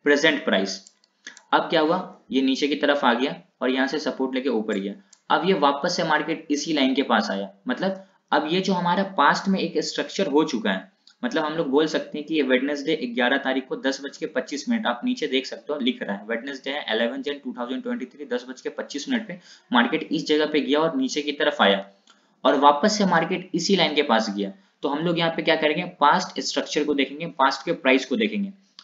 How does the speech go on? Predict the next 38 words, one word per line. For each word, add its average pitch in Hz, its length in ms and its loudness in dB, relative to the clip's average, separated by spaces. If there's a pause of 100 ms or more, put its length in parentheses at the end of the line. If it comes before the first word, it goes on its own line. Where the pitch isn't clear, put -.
अब 123 120 -2
जब 147 140 4
आप 151 160 0
past 143 260 2
के 170 80 -2
price 143 280 0
को 160 100 -4
देखोगे, 131 340 0
अब 135 240 -2
तो 165 80 -2
ये, 156 160 -8 (120)
जब 135 200 -4
price 143 280 0
यहाँ 143 180 -4
पे 151 120 -6
आएगा 143 180 0
तो 143 120 -4
ये 139 140 2
चीज 156 180 -8
हमारे 143 280 -6
लिए 170 220 -8
past 135 280 -2
हो 104 60 -6
जाएगा। 98 280 -4 (420)
और 123 80 0
ये 156 140 4
चीज 165 180 -2
हमारा 147 300 0
present 139 420 2
हो 107 60 2
जाएगा। 95 260 -2 (340)
तो 135 60 0
यहाँ 147 180 2
पे 190 120 -2
आप 160 80 -4
देख 156 180 0
सकते 160 240 -6
हो 165 60 -6